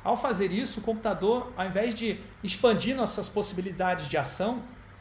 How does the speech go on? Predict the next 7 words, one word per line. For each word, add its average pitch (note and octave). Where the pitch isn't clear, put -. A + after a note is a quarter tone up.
ele F#3+
também A3+
diminuiu A#3+
nossas C3+
possibilidades D#3
de D3+
ação. C3+